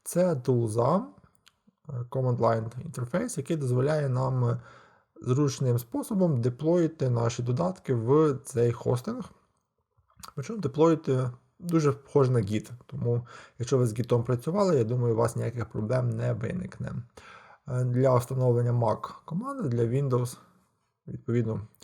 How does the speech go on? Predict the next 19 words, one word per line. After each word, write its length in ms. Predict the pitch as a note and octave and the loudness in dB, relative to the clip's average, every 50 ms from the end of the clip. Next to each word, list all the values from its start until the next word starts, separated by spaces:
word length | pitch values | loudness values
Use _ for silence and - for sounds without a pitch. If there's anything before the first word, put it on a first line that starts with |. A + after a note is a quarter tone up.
| - - - - - _ _ _ _ _ _ | -20 -20 -20 -20 -20 _ _ _ _ _ _
свій 180 | - - B2 | -4 -4 -2
підхід. 400 | A#2+ B2+ B2 - - A#2+ - - | -2 -2 -6 -4 -4 -4 -2 0
Я 80 | C3+ B2+ | 0 2
не 100 | C3+ C3 | 2 2
буду 140 | B2+ B2 A#2+ | 2 2 0
показувати, 320 | - - A#2+ A#2 A#2 B2 | 2 2 2 2 2 -2
як 80 | A#2 - | -4 -2
це 180 | C3+ C3 C3+ | -2 -2 0
робити, 420 | D3+ E3 F3 G#3 A#3+ A#3+ - G3 E3 | 0 2 2 4 2 2 2 -4 -2
тому 260 | - C3 B2 B2+ B2 | 0 0 0 0 0
що 120 | - B2+ | 0 -4
встановлення 480 | A#2 - - B2+ C3+ D#3+ E3 D#3+ C#3+ A#2+ | -8 -6 -4 -2 0 0 0 0 0 0
доволі 300 | A2 A#2 B2+ B2+ B2 A2+ | 0 2 2 2 0 0
просте 560 | - - A#2 A#2 A2 - - - G3 G#3 F#3+ | -2 0 0 0 0 -2 -4 -4 -2 -2 0
і 100 | C#3+ A#2 | -2 -2
проблем 440 | - - B2+ A2+ A2 C3+ D3 D3 C3 | -4 -4 -4 -2 -2 -2 -2 -2 -2
не 140 | B2 B2 A#2 | -2 -2 -2
повинно 380 | - A2 G#2+ A#2+ B2 B2 A#2 | -2 0 0 2 2 2 0
викликати. 680 | A2 A2 A2 - - B2+ - - F#2+ - - - - | 0 -2 -4 -4 -6 -8 -4 -2 -2 -2 -2 -4 -10